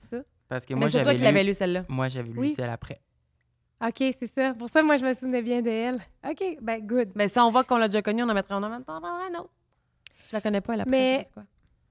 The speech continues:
Speaker 1: je me lance, moi, je me souvenais plus de celle-là. <laughs>
Speaker 3: Bon, ben, tu vois.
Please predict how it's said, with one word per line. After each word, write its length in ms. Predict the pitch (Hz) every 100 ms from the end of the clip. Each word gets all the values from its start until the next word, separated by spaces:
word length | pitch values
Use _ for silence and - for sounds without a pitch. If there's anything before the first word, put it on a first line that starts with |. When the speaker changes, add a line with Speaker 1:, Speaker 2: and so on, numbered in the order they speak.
| _
Speaker 1:
je 40 | 240
me 120 | 247
lance, 180 | 269 339
moi, 100 | 339
je 60 | 285
me 100 | 240
souvenais 280 | 240 233
plus 120 | 208 240
de 40 |
celle-là. 180 | - 311
<laughs> 380 | 254 185 - 180
Speaker 3:
Bon, 160 | 214 220 190
ben, 100 | 180
tu 100 | 185
vois. 200 | 196